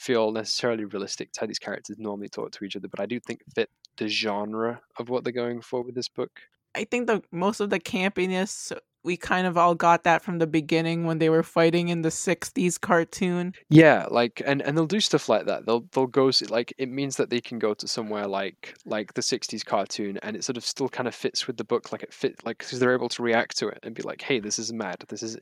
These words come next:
Speaker 1: insane."
Speaker 2: Did you catch Gwen say, "I hate lizards," when she was confronting the lizard?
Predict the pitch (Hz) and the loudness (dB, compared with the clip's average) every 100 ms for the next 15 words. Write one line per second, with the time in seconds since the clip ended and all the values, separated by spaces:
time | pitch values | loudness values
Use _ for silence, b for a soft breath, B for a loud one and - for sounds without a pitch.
0 | - 104 - 95 92 101 _ _ _ - | -14 -12 -10 -10 -12 -18 _ _ _ -2
1 | 208 - - 208 190 - - 170 175 - | 0 -2 0 2 2 -2 2 2 2 -2
2 | - 160 156 - 175 175 170 160 - 165 | 2 2 2 0 0 0 0 0 2 0
3 | 170 170 170 - - 156 - 170 151 - | 2 4 2 0 -6 -4 -4 -2 -4 -4
4 | 190 151 160 156 165 143 143 143 147 156 | -8 -6 -4 -4 -6 -4 -2 0 2 2
5 | 170 | 2